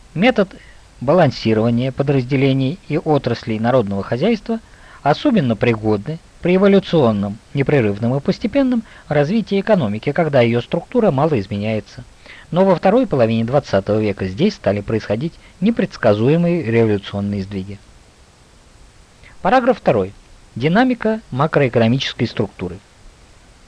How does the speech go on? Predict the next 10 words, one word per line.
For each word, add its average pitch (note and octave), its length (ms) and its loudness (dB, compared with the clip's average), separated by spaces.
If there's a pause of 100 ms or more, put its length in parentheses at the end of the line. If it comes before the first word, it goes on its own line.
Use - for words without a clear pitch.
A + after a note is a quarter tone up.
(680)
Научно-техническая D#3+ 960 0
революция G#3+ 480 2
и C#3 140 -4
динамика C#3 440 0
макроструктуры. G#2+ 840 -6 (960)
Во D3+ 100 0
второй G3+ 260 2
половине B2+ 440 0
двадцатого G#2 520 -2
века F2+ 380 -12